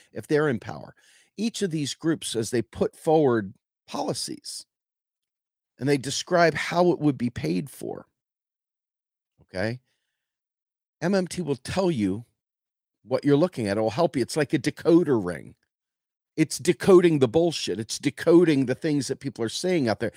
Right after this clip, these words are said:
It's exposing <clears throat> the, the heart, if you will. It is exposing the priorities. It's exposing, um, all the other externalities that go into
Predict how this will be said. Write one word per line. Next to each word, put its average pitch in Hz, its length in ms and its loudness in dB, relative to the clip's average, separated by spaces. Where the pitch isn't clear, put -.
It's 156 240 -2
exposing 156 960 4
<clears throat> - 220 -20
the, 165 600 2
the 135 220 -2
heart, 180 420 0
if 123 140 -10
you 110 80 -4
will. 85 280 -6
It 131 180 4
is 131 220 -4
exposing 160 800 2
the 120 80 2
priorities. 120 840 2
It's 113 240 -6
exposing, 156 960 0
um, 123 300 0
all 190 180 0
the 175 160 -2
other 151 200 0
externalities 135 960 -2
that 107 160 -4
go 123 260 0
into 120 760 -4